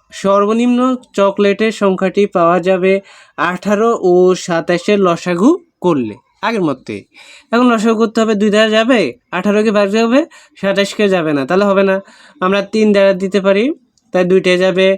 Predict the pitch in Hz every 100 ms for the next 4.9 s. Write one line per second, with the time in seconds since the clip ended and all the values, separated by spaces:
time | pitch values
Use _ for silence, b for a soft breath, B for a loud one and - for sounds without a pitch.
0 | B B - 175 180 185 180 180 180 190
1 | 190 190 - _ 175 175 175 185 269 -
2 | _ - 156 - 107 - _ b b b
3 | b 165 175 202 202 208 202 190 151 165
4 | 311 - _ _ _ - 165 180